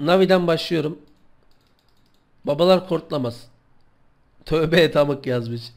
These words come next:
Navi, hazır mısın? Kırıyorum ilk kutunu. Oğlum, biri bin T L alacak buradan. Bin T L alamazsak biz zaten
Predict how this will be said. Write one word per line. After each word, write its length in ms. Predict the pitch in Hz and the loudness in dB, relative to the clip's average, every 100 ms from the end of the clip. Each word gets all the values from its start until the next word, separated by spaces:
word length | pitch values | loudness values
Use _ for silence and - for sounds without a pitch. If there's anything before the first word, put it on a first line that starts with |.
| _ _ _ _ _ - | _ _ _ _ _ 0
Navi, 260 | 170 208 | 4 6
hazır 280 | 170 170 202 | 4 2 0
mısın? 320 | 180 135 135 120 | -2 -4 -8 -4
Kırıyorum 400 | 190 196 170 139 | 0 0 0 -2
ilk 180 | 135 - | -8 -12
kutunu. 300 | - 131 139 | -10 -8 -6
Oğlum, 440 | 135 120 113 113 | -6 -6 -6 -8
biri 280 | 139 139 120 | -8 -6 -6
bin 160 | 165 | -6
T 220 | 139 131 123 | -4 -4 -4
L 80 | |
alacak 340 | 120 113 110 - | -6 -8 -12 -12
buradan. 320 | 113 113 117 | -12 -10 -8
Bin 160 | 165 160 | -8 -6
T 220 | 147 131 | -6 -4
L 100 | 123 | -6
alamazsak 600 | 127 156 160 - 147 143 - - | -6 -6 -6 -8 -10 -12 -16 -16
biz 280 | 160 139 | -12 -10
zaten 420 | 131 147 139 123 | -6 -6 -6 -12